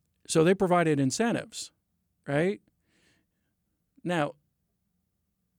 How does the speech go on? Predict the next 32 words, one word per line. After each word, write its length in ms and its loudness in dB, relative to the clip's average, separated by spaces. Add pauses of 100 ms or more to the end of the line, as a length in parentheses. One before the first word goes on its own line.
you 80 -8
know, 140 -2
think 300 -6
about 220 0
the 80 -6
Dormant 300 -2
Commerce 340 -4
Clause. 500 -10 (680)
Congress 460 0
effectively 800 0
could 200 2
go 200 2
ahead 100 0
and 100 -4
pass 200 -2
a 60 -8
law 180 -2
and 100 -6
say, 240 -4
"No, 140 -4
you 120 -6
can't 240 -4
do 200 2
that," 300 -8 (380)
right? 300 -6 (580)
Because 340 -4
that 260 0
would 160 2
be 220 0
interstate 420 -2
commerce, 460 -4
right? 300 -2